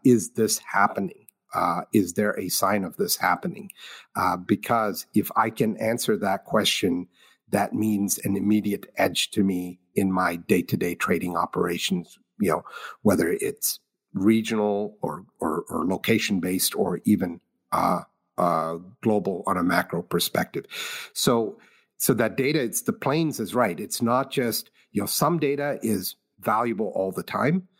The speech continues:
Some data is valuable some of the time, but when it is, it is such an outlier in the terms of value that it makes a definitive difference. So, I'll, you know, Paul, I just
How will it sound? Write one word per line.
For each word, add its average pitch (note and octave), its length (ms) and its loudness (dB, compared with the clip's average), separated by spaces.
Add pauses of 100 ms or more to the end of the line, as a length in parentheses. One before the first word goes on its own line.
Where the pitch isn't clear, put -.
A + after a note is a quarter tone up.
(140)
Some A#2 300 0
data A2 420 -2
is F#2+ 200 -2
valuable G2 760 0
some D#3+ 340 0
of A#2+ 60 2
the G2+ 80 -2
time, G2+ 360 -2
but F2+ 180 0
when A2 160 2
it G2+ 160 -2
is, A2+ 480 0
it G#2+ 160 -2
is G2 120 2
such - 420 0
an A2+ 180 0
outlier G2 500 0
in F#2+ 140 -2
the F2 80 -8
terms G#2 360 0
of E2+ 160 -8
value F#2+ 540 0 (340)
that F#2+ 120 2
it G2 100 0
makes G2 320 0
a G2 40 0
definitive F2 580 0
difference. - 380 0
So, A2 80 -2
I'll, - 340 -2 (680)
you B2 100 6
know, A#2 40 4
Paul, D3 260 0
I C#3 100 0
just D3 280 0